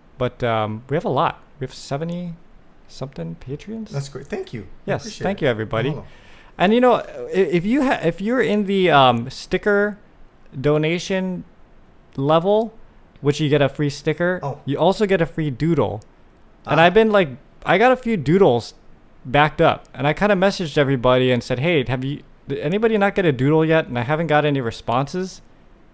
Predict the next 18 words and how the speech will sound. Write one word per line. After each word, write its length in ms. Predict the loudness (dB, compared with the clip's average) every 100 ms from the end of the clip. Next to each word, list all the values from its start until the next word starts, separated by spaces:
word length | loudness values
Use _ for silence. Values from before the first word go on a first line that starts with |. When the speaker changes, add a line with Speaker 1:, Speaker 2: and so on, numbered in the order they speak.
| -14
Speaker 1:
So 120 | -8
if 80 | -4
you 60 | -2
need 160 | 4
a 60 | 2
doodle, 560 | 4 2 4 2 0 -8 -20 _ -10
let 140 | -2 0
me 60 |
know. 220 | 4 2 2 -10 -20 -20 -12 -2
I 100 | 4
have 260 | 6 6
doodles. 400 | 6 4 4 -2
I 80 | -2
have 100 | 0
a 40 | 2
lot 180 | 4
of 100 | 2
doodles. 420 | -2 -8 -10 -18